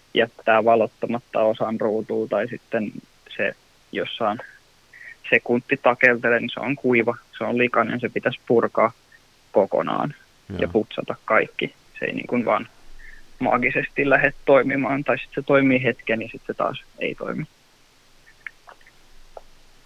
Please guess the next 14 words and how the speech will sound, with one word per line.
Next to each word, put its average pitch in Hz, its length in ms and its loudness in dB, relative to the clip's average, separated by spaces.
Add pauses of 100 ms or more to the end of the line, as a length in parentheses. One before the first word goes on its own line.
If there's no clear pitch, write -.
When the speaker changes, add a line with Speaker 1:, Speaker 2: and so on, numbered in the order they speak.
(1080)
Speaker 2:
Joo, 135 160 4
eli 123 140 4
kannattaa, 131 580 0
niinku, 135 260 0
olla 139 240 2
varovainen, 117 760 4
niinku, 120 240 -2
maalikkona 123 640 2
kyllä 117 160 0
sit 117 220 -4
varmaan 107 420 2
ennen 107 160 0
kuin 104 180 0
lähtee. 98 680 0